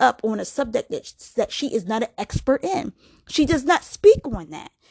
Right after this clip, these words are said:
She speaks on self-help, motivation, personal development. She's a coach. She's an entrepreneur. Why would she speak up on this issue? But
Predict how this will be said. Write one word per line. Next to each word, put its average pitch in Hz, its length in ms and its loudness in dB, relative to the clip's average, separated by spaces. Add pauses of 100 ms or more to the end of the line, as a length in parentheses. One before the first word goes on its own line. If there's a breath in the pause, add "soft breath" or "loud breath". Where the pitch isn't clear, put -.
(120)
She - 240 2
speaks - 440 -4
on 285 180 0
self-help, 330 600 -2
motivation, 269 640 2
personal 269 380 0
development. 269 600 -2
She's 233 200 -8
a - 40 -8
coach. - 280 -2
She's 233 180 -8
an - 80 0
entrepreneur. 285 720 0 (260 loud breath)
Why 392 400 4
would 359 160 -2
she 339 200 -2
speak 339 400 -2
up 311 220 2
on 285 220 4
this 285 240 -4
issue? - 380 -8 (1120)
But 392 260 8